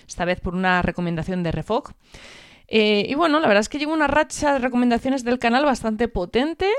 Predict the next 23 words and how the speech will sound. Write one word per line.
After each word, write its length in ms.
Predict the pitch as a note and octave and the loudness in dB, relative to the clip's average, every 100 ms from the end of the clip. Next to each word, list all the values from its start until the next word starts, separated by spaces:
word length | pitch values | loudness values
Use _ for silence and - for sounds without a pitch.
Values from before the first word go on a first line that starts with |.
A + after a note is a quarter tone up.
| - _ - | -4 _ -4
y 920 | A3+ G#3+ G3+ F#3 E3+ G2+ C2 - - _ _ _ - - _ _ - _ - | -2 0 -2 -4 -6 -8 -12 -18 -20 _ _ _ -20 -20 _ _ -20 _ -10
bien, 540 | - F#3 G3+ C4+ E4 - - | -8 -6 -2 -2 -2 -6 -4
bien, 180 | C#4 | -2
acertando. 640 | C#4 A#3 F#3 A3+ D#4+ A3 D#3 _ - - - - | -2 -4 0 2 2 -2 -4 _ -20 -20 -20 -4
Eh, 300 | G#3 G3+ G3 | 0 2 2
la 80 | G3 | 2
idea 160 | G3 | 2
de 60 | A#3+ | 2
este 160 | C#4+ D4+ | 0 -4
podcast 360 | D#4 - C4+ | -6 -6 -6
en 40 | C4+ | -4
realidad 360 | C#4+ C#4+ D#4 - | -2 0 -2 -2
era 220 | C4 B3 | -2 -2
que 180 | F3+ F3 | -6 -6
yo 300 | G3 C4+ - | -4 -4 -4
aumentara 520 | F3+ E3 E3+ A#3+ A3+ | -6 -6 0 2 2
vuestra 260 | E3+ - E3 | 0 -6 -8
lista 240 | E3+ F#3+ | -4 -4
de 80 | G3+ | -2
pendientes, 840 | A#3+ C#4+ D#4+ C4+ E4 G#4+ - - | -2 -2 -2 -2 -2 -2 -4 -8
eh, 420 | A3 F#3+ F3 E3+ - | -4 -4 -4 -6 -6
pero 280 | D#4 F#4 F4+ | -6 -4 -6
está, 600 | - G3+ G3 F#3+ F#3+ | -2 4 6 8 6